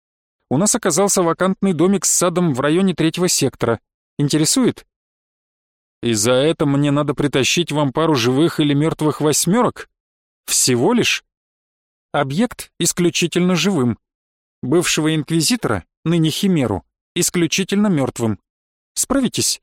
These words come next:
"Зависит от ваших игрушек", оскалился человек. "О", протянула Кирия, улыбаясь,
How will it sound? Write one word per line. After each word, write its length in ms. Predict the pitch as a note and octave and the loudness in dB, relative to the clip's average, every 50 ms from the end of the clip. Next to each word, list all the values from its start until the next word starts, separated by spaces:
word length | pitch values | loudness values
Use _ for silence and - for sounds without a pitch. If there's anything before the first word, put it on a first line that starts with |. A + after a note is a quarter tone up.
| _ _ _ _ _ _ _ _ _ _ _ _ _ _ _ _ _ _ _ _ _ _ _ | _ _ _ _ _ _ _ _ _ _ _ _ _ _ _ _ _ _ _ _ _ _ _
"Зависит 640 | - B2 A2 B2 C#3 D3+ D#3+ D#3+ D#3 - - D#3 - | -8 -4 -2 0 0 2 2 2 0 0 -2 -2 -2
от 140 | E3+ D3+ - | -2 -2 0
ваших 420 | C#3 C#3+ C3+ - - D#3+ - - | -2 0 0 0 0 0 0 0
игрушек", 560 | E3+ D3+ C#3+ B2+ A#2 - - B2 - - - _ _ _ _ | -2 0 0 0 0 0 -2 -4 -6 -8 -18 _ _ _ _
оскалился 560 | C#3+ C3 - - - C3+ B2+ B2 - - C3 | -4 -4 -2 -2 0 0 0 0 0 0 -2
человек. 520 | - - C#3 B2+ A#2+ A#2 G2+ - - - _ _ _ _ _ _ _ _ _ _ _ _ | 0 0 0 2 2 0 0 -2 -6 -16 _ _ _ _ _ _ _ _ _ _ _ _
"О", 640 | - A#2+ A#2+ C3+ D3+ E3 F#3 F#3+ F#3 F3+ D#3+ C3+ A#2+ A2+ | -4 -2 0 2 2 2 2 2 2 2 2 0 0 -2
протянула 500 | - C#3 C#3+ - - D#3+ D#3+ D3 C#3 B2+ | -2 -4 -2 0 0 0 0 0 0 -2
Кирия, 340 | - - D#3 C#3 C3 C3 | 0 0 0 2 2 2
улыбаясь, 640 | B2+ C3 C#3 D#3 C#3+ C3 B2 A2 G2+ F#2+ - - - | 2 2 2 2 2 2 2 2 2 0 -2 -4 -6